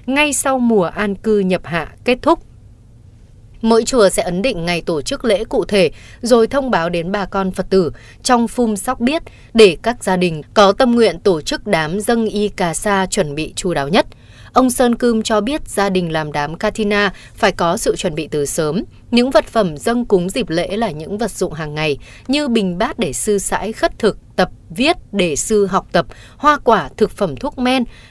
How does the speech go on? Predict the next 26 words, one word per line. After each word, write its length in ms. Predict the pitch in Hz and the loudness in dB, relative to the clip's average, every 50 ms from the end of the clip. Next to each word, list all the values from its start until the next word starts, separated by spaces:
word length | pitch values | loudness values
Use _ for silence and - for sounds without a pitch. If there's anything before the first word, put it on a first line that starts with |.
| - - - | -20 -4 2
Nhưng 280 | 240 240 294 277 262 - | 4 4 4 4 0 -4
có 120 | - 170 | -4 -4
một 220 | 190 233 233 - | -2 -4 -4 -4
vật 120 | - 175 - - | -4 -6 -6 -2
phẩm 220 | - 190 160 143 127 - | -4 -4 -4 -4 -8 -4
quan 220 | - 190 196 196 | -4 -4 -2 -4
trọng 200 | - - - 170 | -6 -6 -4 -2
nhất 160 | 202 277 311 - - - | -2 -2 -2 -4 -12 -16
không 260 | - - 269 262 262 233 | -4 -2 -2 -2 -2 -2
thể 160 | 226 180 143 | -2 -2 -2
thiếu 280 | - 156 151 160 156 | -2 -4 -4 -2 -2
trong 180 | 156 - 220 196 | -2 -4 -4 -2
lễ 140 | 190 175 160 | -2 -4 -4
Katina 540 | - - 226 226 - 233 220 233 240 247 226 - - - - - - | -6 -10 -8 -4 -2 0 2 4 2 2 2 -2 -10 -20 -20 -10 -4
là 140 | 160 151 | -2 -2
áo 160 | 131 139 135 139 | -2 -2 -4 -4
Cà 180 | - 208 185 | -4 -4 -4
Sa, 320 | 156 - - 202 196 190 185 - - - - - - | -4 -2 0 2 2 2 0 -4 -14 -20 -20 0 4
thể 100 | 254 214 | 6 6
hiện 160 | 196 233 196 | 6 4 0
sự 220 | - - 214 180 - - | 0 -2 -4 -4 -2 0
tôn 220 | 254 247 233 220 | 0 0 0 -2
kính 340 | - - 208 175 160 160 190 | 0 0 0 0 0 -4 -6
các 160 | 190 240 240 | -6 -8 -8
chư 180 | - - 214 190 - | -4 -2 -2 -2 0
tăng. 180 | - 180 170 | -2 -4 -4